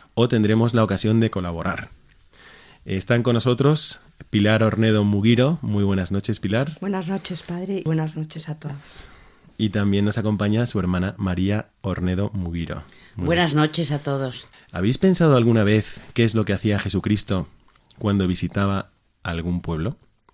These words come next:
Speaker 1: ¿A quién iba a ver primero? ¿A quién buscaba? Siempre a los enfermos. Vamos a profundizar. Bueno, ¿y qué tiene que hacer un cristiano cuando se encuentra con una persona que está enferma o con una persona que está al final de su vida?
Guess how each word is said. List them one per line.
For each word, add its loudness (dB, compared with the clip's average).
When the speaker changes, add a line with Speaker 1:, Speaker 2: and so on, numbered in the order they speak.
Speaker 1:
¿A 0
quién 6
iba 8
a 8
ver 6
primero? 0
¿A -2
quién 4
buscaba? 2
Siempre 2
a 2
los 2
enfermos. 0
Vamos 2
a 2
profundizar. 2
Bueno, 2
¿y 0
qué 2
tiene 4
que 2
hacer 2
un 8
cristiano 2
cuando 2
se 2
encuentra 4
con 0
una 4
persona 2
que -2
está 0
enferma 2
o -2
con -2
una 2
persona 2
que -2
está -2
al -2
final 2
de 6
su 0
vida? 0